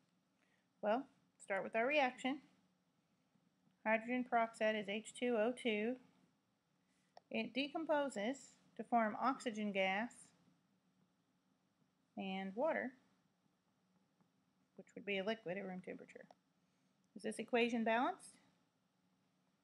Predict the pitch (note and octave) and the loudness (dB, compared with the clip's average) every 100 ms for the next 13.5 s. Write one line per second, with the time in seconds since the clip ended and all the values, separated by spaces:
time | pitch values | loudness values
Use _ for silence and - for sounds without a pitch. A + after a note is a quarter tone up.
0 | _ F#3 F#3+ G3 G#3+ A#3 C#4+ E4 - _ | _ -10 -6 -2 0 0 0 -4 -14 _
1 | _ _ _ _ _ _ _ _ _ _ | _ _ _ _ _ _ _ _ _ _
2 | _ _ _ _ _ _ _ _ _ _ | _ _ _ _ _ _ _ _ _ _
3 | A3+ G#3+ A3 G#3 G3 F#3+ G3 A3+ B3 A#3+ | -8 -4 -2 -2 -2 -4 0 2 2 0
4 | B3+ A#3+ A3+ A3+ A3+ A3 A3+ - A#3 A3+ | 2 4 4 0 -6 -6 -6 -2 -2 -2
5 | - G3 - G3+ G3+ G3+ G3 F#3 F#3+ - | 0 -2 -2 -4 -2 -2 -2 -4 -8 -10
6 | G#3 G#3 A3 C4+ - - _ _ _ _ | -4 0 0 -2 -6 -20 _ _ _ _
7 | _ _ _ _ _ _ - G3+ G3+ G3 | _ _ _ _ _ _ -12 -4 0 0
8 | G3 - - A3+ G#3+ G#3 G#3+ G#3+ G#3+ A#3+ | -2 -6 -2 0 2 0 -2 -2 0 0
9 | B3 - - G#3+ G#3 G3+ - _ _ - | -2 -8 -2 4 6 4 -2 _ _ -2
10 | A#3 D4 C4+ A#3+ A#3+ G#3 A3+ A#3 - G#3 | 2 4 4 2 2 2 2 0 -4 -4
11 | G#3 G#3 A#3+ B3 C#4 C4+ A3+ - G#3+ G#3+ | -2 0 2 2 0 0 -4 -2 0 2
12 | A3 A3+ G#3 G#3+ G#3+ G#3 - G#3+ A#3+ C4 | 0 -2 0 0 0 -2 -4 -4 0 2
13 | A#3+ F#3 F3 E3 | 2 0 -2 -4